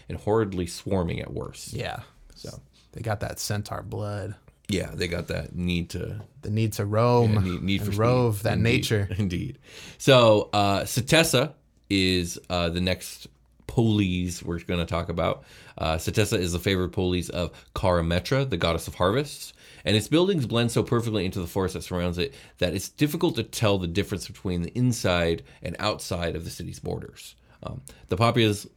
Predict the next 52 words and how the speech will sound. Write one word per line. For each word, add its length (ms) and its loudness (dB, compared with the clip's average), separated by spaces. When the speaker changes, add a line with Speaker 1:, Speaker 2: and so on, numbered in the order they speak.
Speaker 1:
populace 480 2
lives 240 2
in 80 -2
harmony 480 2
with 160 -2
the 60 -10
thick 220 -6
forests, 480 2
terrace 300 0
farms, 380 -2
and 140 -6
trained 320 -4
animals 400 -2
of 80 -4
Satessa, 540 -4
and 100 0
they 40 0
celebrate 460 2
the 60 -6
cycle 420 0
of 100 0
seasons 580 -6
with 160 -8
grand 260 -2
holidays. 640 -12
It's 100 -8
a 40 0
very 180 0
nature-based, 1040 -2
very 160 4
Speaker 2:
Mm-hmm. 120 2
Speaker 1:
elvinish 560 4
city, 220 -2
even 160 0
though 100 0
it's 120 -4
a 20 -6
human 260 -6
city. 280 -12
Speaker 2:
Okay. 200 0
Speaker 1:
Um, 300 -2
Satessa 500 4
is 240 2
also 320 4
unique 500 4
among 260 2
the 60 0
Polis 400 0
of 120 -8
Theros 340 -4
in 120 -4
that 200 -2